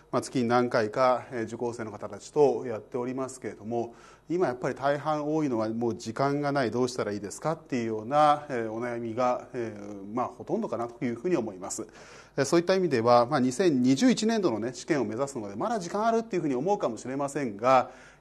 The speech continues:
ぱり時間とても大切になりますので、えー、なるべく早いうちから、えー、勉強をスタートしてですね、えー、ぜひ、えー、充実した、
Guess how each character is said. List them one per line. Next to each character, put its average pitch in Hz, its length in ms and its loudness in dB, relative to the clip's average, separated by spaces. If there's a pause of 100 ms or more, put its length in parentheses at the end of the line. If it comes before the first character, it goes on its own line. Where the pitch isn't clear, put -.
(100)
ぱ 226 80 4
り 170 60 4
時 120 100 -6
間 147 220 2
と 131 140 -8
て 185 80 -4
も 220 140 -4
大 208 160 4
切 180 200 -6
に 175 60 2
な 165 80 4
り 165 80 2
ま 160 120 0
す 135 120 -6
の 110 80 -2
で、 135 400 4
え 120 100 -2
ー、 113 40 -2
な 113 120 0
る 117 80 -2
べ 123 120 -2
く 127 100 0
早 131 280 4
い 170 60 6
う 135 80 2
ち - 100 -6
か 175 120 0
ら、 180 280 8 (300)
え 135 60 -4
ー、 - 20 0
勉 127 160 2
強 120 120 0
を - 20 -2
ス - 80 -10
タ 220 140 6
ー - 20 4
ト 160 100 0
し - 60 -8
て 135 80 2
で 104 80 -2
す - 100 -4
ね、 131 220 6 (720)
え 151 60 2
ー、 135 60 4
ぜ 156 140 6
ひ、 170 120 4
え - 220 -2 (180)
ー、 - 20 -2
充 127 180 0
実 135 260 -2
し - 140 -8
た、 196 320 8